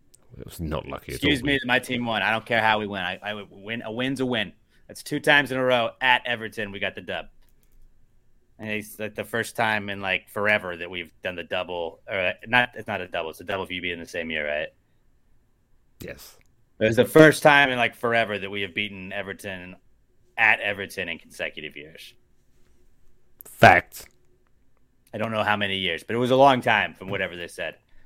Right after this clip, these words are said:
Speaker 2: I like, I like when they give you stats where, like, uh, it, it was, it's funny in, like, the Brentford game where they're like, you know, "It's been since nineteen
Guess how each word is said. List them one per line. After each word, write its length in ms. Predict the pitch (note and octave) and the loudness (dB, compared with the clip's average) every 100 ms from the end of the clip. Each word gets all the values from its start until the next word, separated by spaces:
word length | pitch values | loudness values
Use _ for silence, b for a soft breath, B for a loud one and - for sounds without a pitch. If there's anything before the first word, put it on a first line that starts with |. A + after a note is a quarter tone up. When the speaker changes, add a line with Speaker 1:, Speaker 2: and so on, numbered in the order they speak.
| - - - | -20 -18 4
Speaker 2:
I 100 | D3 | 10
like, 200 | G3 G#3+ - | 10 8 0
I 80 | E3 | 2
like 220 | F3+ G3 | 4 2
when 100 | G#3 | 0
they 100 | G#3 | 0
give 180 | E3 F3 | -2 -4
you 100 | E3 | -4
stats 420 | - B2+ C3 B2+ | -2 0 0 -2
where, 140 | C3 B2+ | -6 -4
like, 340 | A#2+ G#2 - - b b | -4 -6 -10 -20 b b
uh, 240 | G#2 G#2+ G#2+ | -8 -6 -6
it, 140 | A2 - | -10 -8
it 80 | |
was, 160 | C#3+ B2+ | -8 -6
it's 180 | C#3+ - | -10 -4
funny 240 | F#3 F3 | 2 4
in, 60 | E3 | 4
like, 160 | D#3 - | 0 -2
the 80 | |
Brentford 500 | A2 B2 C3+ - C3+ | -6 -4 -4 -4 -4
game 280 | C3+ D3 D3+ | 0 2 2
where 100 | C3+ | 2
they're 120 | B2+ | 0
like, 200 | B2 G#2+ b b b | 0 -4 b b b
you 100 | D3 | 6
know, 140 | F#3 | 8
"It's 140 | F#3+ - | 8 6
been 260 | G#3 G#3+ G3 | 6 6 4
since 260 | A3+ G#3 | 0 4
nineteen 480 | G#3 B3+ A3 B3 | 8 8 6 0